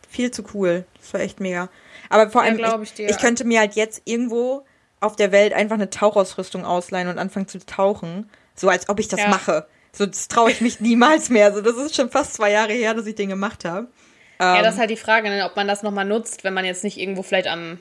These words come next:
Speaker 2: Wasser wohnt oder so.
Speaker 1: Ja. Also ich werde es auf jeden Fall nochmal nutzen. Ich will auf jeden Fall nochmal irgendwie einen Tauchurlaub machen. Aber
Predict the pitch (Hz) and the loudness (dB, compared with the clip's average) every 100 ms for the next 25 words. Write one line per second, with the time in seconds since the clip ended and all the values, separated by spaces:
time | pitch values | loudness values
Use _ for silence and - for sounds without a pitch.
0 | - 185 180 170 165 180 185 175 180 180 | -4 -4 -2 -4 -4 -4 -4 -6 -10 -10
1 | 185 - 196 220 _ - - 208 220 233 | -10 -6 -8 -8 _ -6 0 2 4 4
2 | 233 233 226 226 226 220 226 233 220 220 | 4 2 0 0 0 -2 0 -2 -2 -6
3 | 214 208 196 190 190 208 208 208 202 196 | -10 -4 2 2 2 -4 -2 -2 -2 0
4 | 208 185 190 185 - 214 220 208 202 - | 2 0 0 -2 2 2 2 0 0 2
5 | 208 208 220 226 - - - - 196 196 | 0 0 -6 -6 -18 -20 -14 0 4 4
6 | 185 185 175 180 | 4 4 4 2